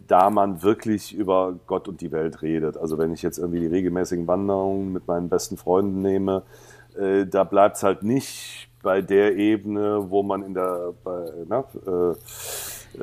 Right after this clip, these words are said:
an der Theke bleiben würde, ne, äh, beruflich, was machst du gerade, äh, wie geht's, äh, gesundheitlich, Familie und erster F C Köln, äh, <laughs> f-,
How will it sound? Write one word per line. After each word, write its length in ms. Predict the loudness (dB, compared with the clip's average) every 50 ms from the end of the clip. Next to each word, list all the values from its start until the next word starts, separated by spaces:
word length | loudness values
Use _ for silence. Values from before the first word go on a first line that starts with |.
| -10 -8 -8 -2
an 80 | 0
der 80 | 0 2
Theke 320 | 4 4 4 4 4 2
bleiben 380 | 4 6 6 6 6 4 2 2
würde, 760 | 2 4 6 8 8 10 10 10 10 10 10 10 8 6 4
ne, 580 | 2 0 2 2 2 2 2 0 0 -2 -2 -4
äh, 40 | -4 -6 -8
beruflich, 580 | -6 -4 -2 -2 -4 -2 0 2 2 2 2 0
was 140 | -2 -2 -2
machst 220 | -2 -4 -4 -6
du 60 | -8
gerade, 880 | -6 -4 0 2 2 2 2 2 2 2 2 2 2 0 0 0 -2 -2
äh, 60 | -4
wie 60 | -6
geht's, 580 | -6 -4 -2 0 0 0 -2 -4 -6 -10 -8 -6
äh, 340 | -4 -2 -2 0 0 -2 -2
gesundheitlich, 760 | -4 -4 -4 -4 -2 -2 0 0 0 0 -2 -4 -6 -6 -6
Familie 880 | -4 -4 -4 -2 -2 -2 0 0 0 2 4 4 4 4 4 4 2 0
und 320 | 0 -2 -4 -6 -6 -6
erster 240 | -6 -6 -6 -4 -6
F 80 | -8 -8
C 100 | -10 -8
Köln, 340 | -2 0 2 2 2 2 -2 -6 -14 -20 -20 -20 -20 -20 -20 -20 -20 -18 -14 -4
äh, 460 | 2 4 6 8 8 8 8 8 6 6
<laughs> 0 |
f-, 560 | 4 4 2 0 0 -2 -8 -14 -12 -4 0